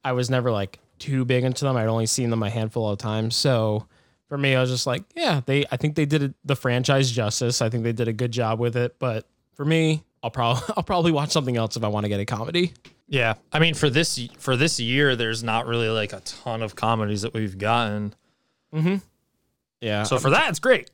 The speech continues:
Speaker 1: <laughs> I was gonna say, I'm, I'm wondering what the, the best comedy was this year so far.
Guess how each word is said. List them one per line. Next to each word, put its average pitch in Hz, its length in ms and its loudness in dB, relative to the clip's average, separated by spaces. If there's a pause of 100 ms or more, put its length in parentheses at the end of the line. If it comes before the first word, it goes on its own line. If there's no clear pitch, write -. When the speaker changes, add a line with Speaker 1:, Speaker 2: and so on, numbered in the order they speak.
(140)
Speaker 1:
<laughs> - 840 -4
I 135 80 0
was 143 120 0
gonna 147 140 2
say, 139 180 0
I'm, 127 200 0 (100)
I'm 135 120 -2
wondering 156 260 2
what 131 200 2
the, 120 340 2
the 135 140 2
best 120 560 -2
comedy 117 460 -2
was 139 260 -2
this 147 260 -2
year 160 180 -4
so 147 260 -2
far. 165 360 -2